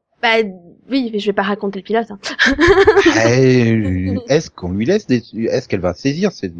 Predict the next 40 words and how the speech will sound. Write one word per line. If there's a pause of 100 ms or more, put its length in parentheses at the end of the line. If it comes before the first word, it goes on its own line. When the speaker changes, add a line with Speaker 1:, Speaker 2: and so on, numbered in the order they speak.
Speaker 2:
cette
autre
Speaker 1:
Voilà. (100)
Est-ce
qu'elle
saisit
cette (140)
nouvelle
chance
et
comment
ça
va
se
passer,
sachant
en
plus
tout
ce
qu'elle
sait
quand
même,
puisqu'elle
a
quand
même
vécu,
bah,
les
vingt
ans
à
la
base,
donc, (100)
euh. (800)
Speaker 2:
Hum. (540)
Speaker 1:
Voilà.